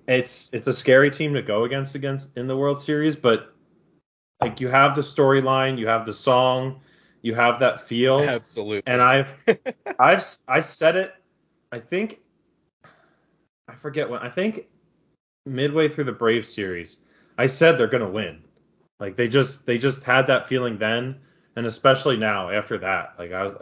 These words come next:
Speaker 1: like, they're just gonna win, whether it's, no, no matter how it's done, they're gonna win. And the schedule that it is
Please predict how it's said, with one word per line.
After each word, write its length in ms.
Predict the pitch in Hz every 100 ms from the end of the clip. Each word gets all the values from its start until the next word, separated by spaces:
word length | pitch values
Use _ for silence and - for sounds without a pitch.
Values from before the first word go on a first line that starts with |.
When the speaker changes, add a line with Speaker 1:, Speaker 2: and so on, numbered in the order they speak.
| 110 110
Speaker 1:
like, 140 | 101
they're 100 | 107
just 260 | 95 131 -
gonna 200 | 123 95
win, 260 | 101 85 82
whether 300 | 107 110 113
it's, 280 | 101 - _ _ _ _ _ _ _ _ _ _ _ -
no, 140 | 117
no 140 | 127 127
matter 220 | 127 120
how 200 | 117 107
it's 120 | -
done, 120 | 90
they're 120 | 92 107
gonna 200 | 120 90
win. 280 | 90 78 85 _ -
And 140 | 113 117
the 60 |
schedule 400 | - 135 127 151
that 160 | 139 123
it 100 | 104
is 380 | 110 131 135